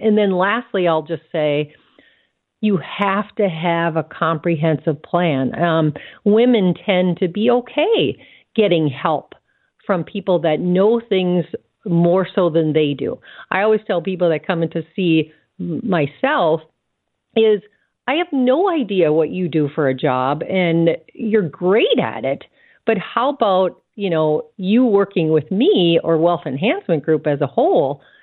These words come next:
to get educated on your money and get the confidence. 'Cause once again, I believe as w-, if women have a plan, they work the plan, and the probability of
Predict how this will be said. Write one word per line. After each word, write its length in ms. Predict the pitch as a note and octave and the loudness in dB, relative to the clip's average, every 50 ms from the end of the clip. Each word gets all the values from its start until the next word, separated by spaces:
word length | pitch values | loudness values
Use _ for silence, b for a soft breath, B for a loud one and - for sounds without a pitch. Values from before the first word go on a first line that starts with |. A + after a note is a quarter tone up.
| b b _ - | b b _ -4
to 80 | G#3+ | -2
get 260 | E3+ G#3 G3+ F#3+ - - | 0 2 2 0 0 0
educated 640 | G#3 G#3+ G#3 G#3 A#3+ - - G#3+ G3 F#3 F3 E3+ D#3+ | 0 -2 0 0 -4 -2 0 0 0 2 2 2 2
on 220 | D#3+ E3+ F#3+ G3 | 2 0 0 0
your 160 | F#3+ F3+ E3 D3+ | 0 2 2 2
money 540 | D3+ D3 C#3+ C#3+ D3 D3 D3 D3 D#3 - - _ | 2 2 2 2 2 2 0 0 -2 -4 -8 _
and 280 | - F3+ D#3+ D#3+ D#3 C#3+ | -2 0 0 0 0 0
get 180 | G#3 G3+ G3 - | 0 0 0 -2
the 80 | D#3+ | -4
confidence. 720 | - - - - - A3 B3+ D4 D4 - F#3 D#3 C3+ B2+ C3 | -4 -6 -8 -4 -2 0 0 -2 -2 -2 -2 -2 -2 -4 -4
'Cause 160 | - F3 D3 D3 | -4 -6 -4 -2
once 220 | D3+ D3 D#3 D#3 - | -2 -2 -2 -2 -4
again, 320 | A3 A3 C#4+ C#4+ G#3 C#3+ | -2 0 0 0 2 0
I 80 | B2+ D3+ | 0 0
believe 380 | D3+ E3 E3+ E3+ F#3 F#3 E3+ | 0 0 0 2 2 2 2
as 120 | E3+ D3+ C#3 | 2 0 -2
w-, 220 | D3 D3 C#3+ - _ - A#3 - | -4 -8 -10 -12 _ -16 -14 -14
if 180 | - - - | -14 -10 -4
women 300 | - E3+ G3 A3+ C4+ C#4 | 0 2 2 2 2 2
have 200 | B3+ A#3 G#3 G#3 | 0 0 0 -2
a 60 | F3+ - | -2 -4
plan, 500 | - - D#3 D3 C#3+ C#3+ F3 A3 C#4 C#4 b b b b b b b - | -4 -6 -4 -4 -2 0 0 0 -2 -4 b b b b b b b 0
they 180 | G3 G3+ A3 G3 | 0 2 2 0
work 460 | E3+ D3+ D#3+ F#3+ G3+ G3+ G3+ - - | 0 0 2 2 2 0 -2 -6 -6
the 80 | F3 | -6
plan, 560 | D3 - - D#3 C#3 C#3 B2+ B2 B2 B2 A#2+ - | -6 -6 -6 -6 -4 -4 -2 -2 -2 -2 -4 -4
and 640 | - - - F3+ D#3+ D3+ D3+ D3 D3 D3 D3 C#3 | -6 -4 -2 0 0 2 2 2 2 0 0 -2
the 60 | D#3 | -4
probability 720 | - - - G3+ G3+ G3 F#3+ E3+ F#3 E3+ E3+ E3 C#3+ C#3+ C#3+ | -6 -4 -4 -2 0 0 0 0 0 0 0 0 0 -2 -4
of 80 | C3+ | -4